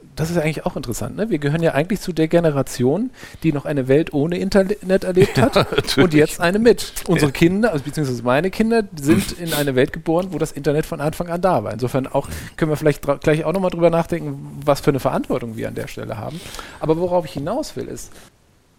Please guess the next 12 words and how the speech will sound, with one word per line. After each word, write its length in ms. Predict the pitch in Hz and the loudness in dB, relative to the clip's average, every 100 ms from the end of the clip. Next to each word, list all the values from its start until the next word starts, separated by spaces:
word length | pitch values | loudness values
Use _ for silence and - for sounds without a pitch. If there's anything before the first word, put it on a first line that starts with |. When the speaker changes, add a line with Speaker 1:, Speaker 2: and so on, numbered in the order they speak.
| _ | _
Speaker 1:
in 140 | 170 | 4
den 260 | 156 135 135 - - - _ _ - | 6 4 -2 -10 -20 -20 _ _ -2
achtziger 420 | - - 254 233 | -2 2 2 4
Jahren 460 | 190 170 185 220 247 - _ - _ - | 6 6 4 2 -4 -12 _ -20 _ 0
war 200 | 139 147 | 2 2
es 100 | 180 | 0
eben 220 | 180 170 | 0 0
so, 180 | 156 165 | 2 2
dass 200 | 156 - | 2 2
man 220 | 147 143 | 0 0
eben 380 | 147 139 139 131 | -2 -2 -2 0
dem, 460 | 131 127 127 127 | 2 2 0 -6